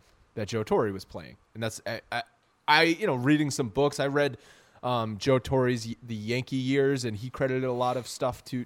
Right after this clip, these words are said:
to Don Zimmer in that book. Also, a little shout out to, um, we've got some book reports going up on the website now, and the next one up is going to be, uh, Joe Torre Yankee Years. So if you have read that book, that'll be up in two weeks as a,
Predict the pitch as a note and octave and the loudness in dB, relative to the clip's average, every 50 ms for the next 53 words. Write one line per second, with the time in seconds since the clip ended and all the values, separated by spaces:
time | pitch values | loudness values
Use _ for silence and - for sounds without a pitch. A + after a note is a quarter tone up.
0 | - - - B2 A2 B2+ A#2+ B2 B2 A2+ B2 B2 B2+ B2+ B2 A#2+ B2 B2 A#2+ - | -6 -8 -10 -4 -2 -2 -2 -2 -2 -4 -4 -4 -2 -2 -4 -2 -2 -4 -4 0
1 | - C#3 C#3+ - _ - - - - - B2+ C3 - - C#3 C#3 C#3 C#3 - - | -2 -2 -2 -2 _ -20 -20 -10 -2 0 2 2 2 2 2 2 2 0 -6 -8
2 | - B2+ B2 - - B2+ B2 B2 B2 A#2 - - - C3+ C3 B2 B2 A#2+ A#2 A#2 | -6 -6 -6 -2 -2 0 0 0 0 -2 -4 -8 -6 -4 -2 2 2 2 2 2
3 | A2+ A2+ A#2 G2+ A2+ B2 A#2+ A#2+ C3 B2 - - A2 F#2 C3 C3 - C#3+ - - | 0 -4 -6 -8 -8 -8 -2 -2 -2 -2 -2 -4 -4 -2 -4 -4 -4 -6 -6 -2
4 | D3 D3 C#3+ - - D3+ D3 C#3+ C#3+ C#3+ - D3 C#3+ C#3+ C#3+ D3 D3 C#3+ - D3+ | 0 0 0 0 -2 -2 0 0 0 0 0 0 0 0 0 0 0 -2 -2 -2
5 | D3 C#3+ - D3+ D3+ D#3 E3+ - - - - - - B2 A#2+ B2 B2+ C3+ C3 - | -2 -2 -2 -2 -2 -2 -2 -4 -8 -18 -20 -12 -6 -4 -2 0 0 -2 -2 -2
6 | - C3+ C3 B2+ C3 B2+ - - B2+ A2+ G#2 C3 B2 B2 A2+ G#2+ - A#2 G#2+ A#2+ | -4 -4 -2 -2 -2 -2 -2 -4 -8 -4 -2 -2 0 0 -2 -4 -6 -8 -4 -2
7 | A#2+ A#2+ A#2+ A#2+ A#2 - A#2+ A#2 A2+ G#2+ A#2+ A#2+ A#2 - - C3+ B2+ B2 B2+ C3+ | -2 -2 -2 -2 -4 -4 -4 -4 -4 -2 -2 -2 -2 -2 -2 -2 -2 -2 -2 -2
8 | C#3 C3+ - F#2+ D#2 D2 C#2 - - A2+ G2+ F2+ - G#2 G#2+ G#2 G2+ G#2+ G#2 G2 | -4 -4 -6 -12 -12 -12 -12 -10 -10 -10 -10 -8 -6 -6 -6 -4 -2 -2 -2 -2
9 | G2+ G#2 G2+ F#2+ - A#2+ C3 - - A#2 A2 G2 G2 A2+ G#2+ - G#2+ G#2 - - | -2 -4 -4 -2 -2 -2 -2 -2 -4 -6 -6 -4 -4 -4 -4 -4 -8 -12 -10 -8
10 | - C3 A#2+ G#2+ F2+ - - - G2+ F2+ F#2 - | -6 -4 -4 -6 -6 -8 -10 -12 -10 -12 -12 -14